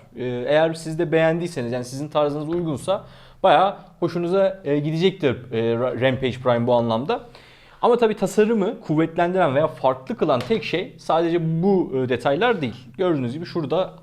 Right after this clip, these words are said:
harici multimedya tuşları var ama geleneksel yerlerinde değiller. Nedir o? Üst taraftaki yerleri.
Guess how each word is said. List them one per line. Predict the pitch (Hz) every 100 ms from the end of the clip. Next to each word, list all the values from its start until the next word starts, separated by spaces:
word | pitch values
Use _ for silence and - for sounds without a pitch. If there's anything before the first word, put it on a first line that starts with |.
| -
harici | 135 139 147 156
multimedya | 175 151 147 170 170
tuşları | 170 - 214
var | 240
ama | 208 127 104 - - - 123 120
geleneksel | 135 165 190 180 - 226 226 - _ -
yerlerinde | 127 160 170 170 196 208
değiller. | 170 170 127 113 123
Nedir | 175 156
o? | 165 -
Üst | 175 -
taraftaki | 131 - - 120 120
yerleri. | 113 113 131 233